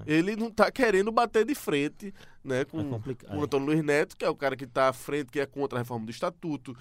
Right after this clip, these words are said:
Speaker 2: que, que foi quem criou o conselho, quem liderou essa criação desse conselho, que é
Speaker 1: Uhum.
Speaker 2: uma liderança muito forte ainda nos bastidores de Santa Cruz.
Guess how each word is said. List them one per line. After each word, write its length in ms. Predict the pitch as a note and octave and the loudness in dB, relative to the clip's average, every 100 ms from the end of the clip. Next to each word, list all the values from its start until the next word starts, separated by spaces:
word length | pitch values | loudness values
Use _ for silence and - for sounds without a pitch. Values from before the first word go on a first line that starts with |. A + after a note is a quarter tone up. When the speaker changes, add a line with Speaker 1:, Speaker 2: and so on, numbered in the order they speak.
| - - | -20 -12
Speaker 2:
que, 140 | C3+ | -12
que 200 | B2+ C#3+ | -8 -12
foi 200 | B2+ C#3 | -4 -4
quem 320 | A#2 B2+ A#2 | -4 -8 -8
criou 320 | A2+ C#3 B2 | -4 0 2
o 40 | A2+ | 0
conselho, 540 | D3+ F#3+ - D#3 C3+ | -4 -6 -2 -2 -2
quem 120 | C3 | -4
liderou 580 | C3+ C#3 D#3 C#3 D3+ E3 - _ | -6 0 0 2 2 2 -2 _
essa 220 | - B2 C3 | -10 -10 -6
criação 360 | C#3 C3 C3 | -2 -2 -2
desse 200 | A#2 - | -8 -10
conselho, 540 | - G3+ - E3 C#3+ C3 | -6 -6 -2 0 0 -2
que 80 | |
é 40 | B3+ | 0
Speaker 1:
Uhum. 60 | |
Speaker 2:
uma 60 | A3 | 2
liderança 480 | E3+ D#3+ C3+ C3+ D3 | 2 2 2 0 -4
muito 280 | E3+ C#4 C4 | -8 -12 -14
forte 440 | - D3+ D#3 D#3 | -2 0 2 0
ainda 340 | B2+ B2+ D3 - - _ | -4 -4 -6 -8 -16 _
nos 100 | D3 | -6
bastidores 420 | C#3 C#3 - C3+ B2+ | 0 0 0 -6 -4
de 40 | |
Santa 240 | D3+ D3+ | -8 -6
Cruz. 420 | D3 C#3+ D#3 G3+ | -6 -2 -2 -4